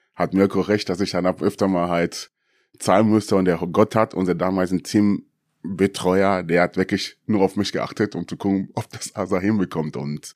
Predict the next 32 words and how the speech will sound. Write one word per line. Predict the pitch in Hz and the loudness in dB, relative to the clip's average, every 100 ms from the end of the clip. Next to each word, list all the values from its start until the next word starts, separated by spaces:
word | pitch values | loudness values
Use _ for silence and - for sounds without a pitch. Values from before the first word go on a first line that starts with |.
| _ _ - | _ _ -2
aber | 101 101 | 4 4
trotzdem, | 98 107 101 | 4 2 2
man | 82 87 | -2 0
wird | 82 | 0
älter. | 90 113 - 120 - | 2 2 2 0 0
Ich | - | -4
hab | 82 | -4
dann, | 85 | -2
dann | 85 85 85 _ - - | 0 -2 -4 _ -20 0
durch | 120 120 | 2 4
die | 98 | 4
Jahren | 95 98 101 104 _ _ _ _ | 4 4 0 -4 _ _ _ _
das | 95 104 | 0 0
versucht, | - - 101 87 104 - | -2 -4 -2 0 -2 -4
gewissen | 92 98 - 95 76 | -2 -2 0 -2 2
deutsche | 98 101 87 | 0 0 -4
Tugenden | - 110 98 92 | -4 -2 -2 -4
zu | - 87 | -4 -4
lernen, | 73 78 95 110 120 _ _ _ | -2 -4 -4 -6 -10 _ _ _
pünktlich | 107 98 110 | -6 -4 -6
zu | - 90 | -6 -4
sein. | 90 90 101 113 | -2 -4 -6 -8
Aber | - 120 120 | -2 2 2
kein | - 156 | 2 0
Spaß. | 151 151 143 - - _ _ _ _ | 0 0 0 0 -10 _ _ _ _
Das | 110 - | -2 0
zu | 117 | -2
spät | - 220 240 | 2 2 4
kommen | 101 82 | 2 2
hat | 104 104 | 0 2
mir | |
aber | 113 101 | 2 2